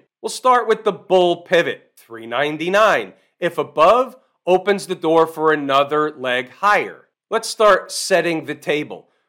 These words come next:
Right of the vertical is today's activity. This is a ten-minute chart.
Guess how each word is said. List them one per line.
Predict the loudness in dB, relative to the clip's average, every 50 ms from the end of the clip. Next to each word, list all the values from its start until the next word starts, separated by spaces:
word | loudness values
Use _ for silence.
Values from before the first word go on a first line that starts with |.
| _ _
Right | 0 0 2 2
of | 0 -2
the | -6
vertical | -4 0 2 2 2 2 -2 -2 -4 -4
is | -4 -6
today's | -6 -6 -2 -2 -2 -2 -2 -2
activity. | -2 -2 -2 -2 -6 _ -4 -2 -2 -2 -2 -4 -4
This | -4 -6 -8 -8
is | -8 -8 -8
a | -10
ten-minute | -10 -12 _ -4 -4 -4 -2 -2 -4 -4 -4 -6 -8
chart. | -8 -6 -6 -4 -4 -6 -10